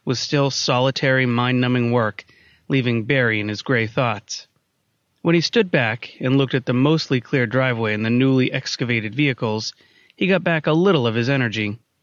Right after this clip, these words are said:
and a little reminder that his life wasn't all that bad. It was pretty good, actually.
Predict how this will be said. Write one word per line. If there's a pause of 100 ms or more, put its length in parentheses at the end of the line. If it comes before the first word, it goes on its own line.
(320)
and
a
little
reminder
that
his
life
wasn't
all
that
bad. (840)
It
was (180)
pretty
good,
actually.